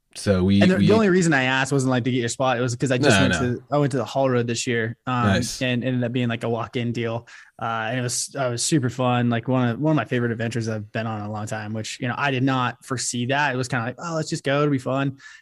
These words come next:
Speaker 2: And it was just a super cool adventure. So
Speaker 1: Yeah.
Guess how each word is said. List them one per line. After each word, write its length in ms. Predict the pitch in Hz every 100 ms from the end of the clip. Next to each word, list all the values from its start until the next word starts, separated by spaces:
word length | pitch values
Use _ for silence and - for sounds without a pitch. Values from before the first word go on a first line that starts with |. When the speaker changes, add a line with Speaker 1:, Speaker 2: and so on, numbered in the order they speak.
| -
Speaker 2:
And 100 | 135
it 40 |
was 100 | 143 131
just 180 | - _ _ -
a 60 |
super 340 | - 143 127 123
cool 220 | 123 120
adventure. 440 | 110 120 113 110
So 340 | 107 110 110 107 -
Speaker 1:
Yeah. 380 | 113 107 113 98